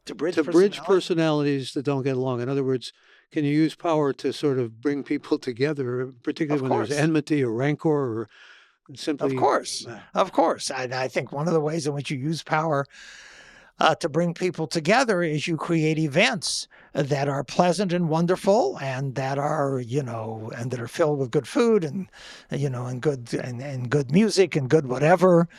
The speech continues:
Speaker 1: good art or whatever. And then you bring people together. And it turns out that if people, um, are having fun together, uh, they are more likely to, um,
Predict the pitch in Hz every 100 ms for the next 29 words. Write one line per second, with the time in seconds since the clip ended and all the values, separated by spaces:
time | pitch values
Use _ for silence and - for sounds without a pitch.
0 | - - 131 147 147 190 190 165 143 139
1 | 156 170 190 147 143 147 147 135 - 156
2 | 156 160 156 160 151 135 147 185 165 143
3 | - 151 156 131 139 156 151 127 113 156
4 | 151 147 135 117 131 139 127 123 127 -
5 | - 113 120 156 139 143 - 165 185 175
6 | 180 156 151 160 214 214 - - 143 139
7 | 143 143 147 151 135 127 147 - 147 143
8 | 131 143 131 120 113 117 117 117 113 110